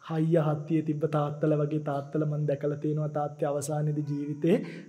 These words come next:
කකුල් දෙක ඉදලු, ඉ-, ඉදල් මිටක් වගේ කෙට්ටු වෙලා මුත්‍රා ටික දාගන්න බැරුව මුත්‍රා බෑග් එක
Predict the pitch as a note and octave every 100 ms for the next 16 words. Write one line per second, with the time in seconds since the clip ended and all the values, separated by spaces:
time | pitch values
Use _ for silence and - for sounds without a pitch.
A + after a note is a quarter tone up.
0 | - D#3+ D#3+ F3+ E3+ E3 G#3 D#3 G3 A3
1 | F#3 - - F#3 F3+ E3+ A3+ G#3+ G3 G#3
2 | - G#3 G3+ G3+ E3 - G#3 G3+ C4+ G4+
3 | - - - E3 F3+ - B3+ C4+ C4+ C4+
4 | G3 F3+ F#3+ A3+ A#3+ E3+ F3 B3+ E3+ E3
5 | G#3 G#3+ E3+ F#3 F#3 G3+